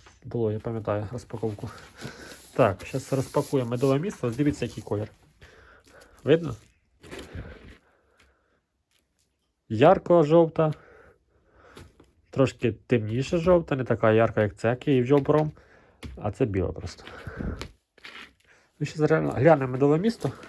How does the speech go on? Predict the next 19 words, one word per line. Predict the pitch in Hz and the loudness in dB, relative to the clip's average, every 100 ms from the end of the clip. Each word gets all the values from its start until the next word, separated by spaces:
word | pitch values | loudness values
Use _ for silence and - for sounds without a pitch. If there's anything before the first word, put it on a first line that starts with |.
| - | -16
Цікаво | - 143 131 117 | -6 -2 0 0
аж | 113 | -2
стало. | - 127 120 - _ _ _ _ _ _ _ _ _ _ _ _ _ _ _ _ _ _ - | -4 -4 -4 -6 _ _ _ _ _ _ _ _ _ _ _ _ _ _ _ _ _ _ -16
Так, | - 110 - - | -12 -12 -16 -6
глянемо | 131 135 120 | 0 0 0
медове | 120 123 127 | -6 -6 -8
місто. | 143 - - 117 | -10 -10 -10 -10
Зараз | 135 - 65 - - - - - - - - - - - 123 | -12 -10 -10 -12 -20 -20 -20 -20 -20 -20 -20 -20 -20 -20 -14
розпаковка | 156 - - 143 - 117 107 - 107 | -14 -14 -14 -14 -12 -14 -14 -14 -16
машинки. | 117 - 175 165 165 - - - - - | -16 -18 -18 -16 -14 -14 -14 -14 -12 -12
Медове | 131 143 147 | -12 -10 -10
місто. | 110 104 - - - - - - - - - - _ - - - _ - | -10 -14 -16 -18 -16 -14 -14 -16 -18 -20 -20 -20 _ -20 -20 -20 _ -16
Ось | 139 | -14
прийшов | - 147 - 139 | -14 -12 -10 -8
грудень. | 147 233 202 180 - - - - - | -8 -6 -8 -10 -18 -20 -20 -20 -14
Ми | 135 | -10
рамочки | 147 139 127 - 127 | -8 -8 -10 -14 -14
вже | 117 | -12
більш-менш | 123 143 127 - 135 123 | -12 -12 -14 -12 -12 -12